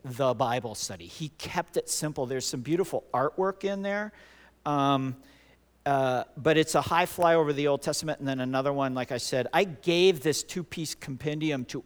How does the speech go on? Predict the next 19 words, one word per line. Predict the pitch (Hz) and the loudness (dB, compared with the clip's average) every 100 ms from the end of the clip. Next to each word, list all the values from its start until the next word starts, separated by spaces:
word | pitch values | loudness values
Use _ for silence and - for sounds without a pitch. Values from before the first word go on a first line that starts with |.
| - | -2
all | 147 175 | 2 2
of | 202 | 2
our | 180 165 147 - - | 4 4 2 -12 -6
adult | 143 131 156 147 | -4 2 2 2
leaders | 147 147 131 | -2 0 -2
this | 131 - | -4 -4
year | 131 113 | -4 -4
as | 107 | -6
a | 107 | -10
thank | - - 120 117 - | -10 -8 -8 -8 -12
you. | 82 117 214 - - - - _ _ - | -10 -10 -12 -16 -20 -20 -20 _ _ -4
Um, | 139 135 135 127 - - | 0 2 0 -6 -14 -6
and | 156 | 2
by | 165 | 4
the | 175 | 6
way, | 175 147 | 6 6
on | - 143 | 4 0
the | 127 | -2
back | 131 135 160 - | 0 2 0 -2